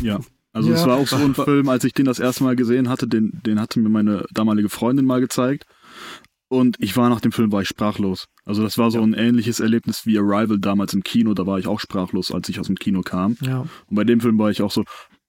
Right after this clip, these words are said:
Speaker 1: okay, sowas können Filme anscheinend auch erzählen. Und zwar gut, als dann am Ende alles zwar quasi zusammenkommt und man dann so die, die, die Glühbirne angeht und sagt, ach, aha,
Speaker 3: Ja. Ja,
Speaker 1: so,
Speaker 3: ja.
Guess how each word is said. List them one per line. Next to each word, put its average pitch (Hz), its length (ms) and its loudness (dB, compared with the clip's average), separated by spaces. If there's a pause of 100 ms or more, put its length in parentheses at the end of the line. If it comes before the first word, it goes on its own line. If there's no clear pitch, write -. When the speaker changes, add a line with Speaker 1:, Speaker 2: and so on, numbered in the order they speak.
(180)
Speaker 1:
okay, 104 340 0
sowas 110 500 0
können 104 240 0
Filme 104 340 0
anscheinend 95 460 -2
auch 95 220 -4
erzählen. 87 580 -6 (800)
Und 113 160 -4
zwar 104 340 0
gut, 117 240 2
als 98 200 -2
dann 113 140 2
am 110 120 2
Ende 143 320 4
alles 143 300 2
zwar 131 280 0
quasi 135 320 2
zusammenkommt 127 800 2
und 110 80 6
man 107 240 4
dann 120 320 2 (1080)
so 113 280 4
die, 107 300 2
die, 107 320 2 (180)
die 110 60 -2
Glühbirne 117 480 2
angeht 110 280 2
und 110 80 2
sagt, 104 140 -4
ach, - 360 -4
aha, 131 520 2
Speaker 3:
Ja. 123 200 -6 (360)
Ja, 123 100 -4
Speaker 1:
so, 160 200 4
Speaker 3:
ja. 135 180 -2